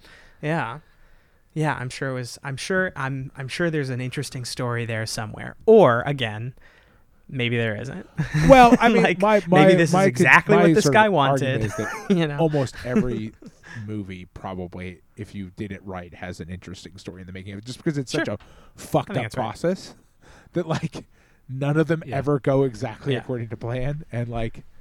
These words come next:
Speaker 2: certainly
Speaker 1: Yeah.
Speaker 2: not when half the people involved don't know what they're doing, right? So,
Speaker 3: Yeah.
Speaker 1: Yeah.
Speaker 3: I, <clears throat>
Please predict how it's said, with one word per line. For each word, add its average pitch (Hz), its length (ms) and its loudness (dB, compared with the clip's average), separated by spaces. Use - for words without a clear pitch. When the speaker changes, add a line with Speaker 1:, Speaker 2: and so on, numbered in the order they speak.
Speaker 2:
certainly 226 380 0
Speaker 1:
Yeah. 170 100 0
Speaker 2:
not 160 160 0
when 139 100 2
half 131 320 -6
the 131 80 -2
people 117 300 -4
involved 107 580 -6
don't 123 280 0
know 107 120 -4
what 95 200 -10
they're 85 120 -10
doing, - 320 -20
right? 104 260 -10
So, - 160 -12
Speaker 3:
Yeah. 139 160 -8
Speaker 1:
Yeah. 196 160 -4
Speaker 3:
I, 185 300 -2
<clears throat> - 80 -20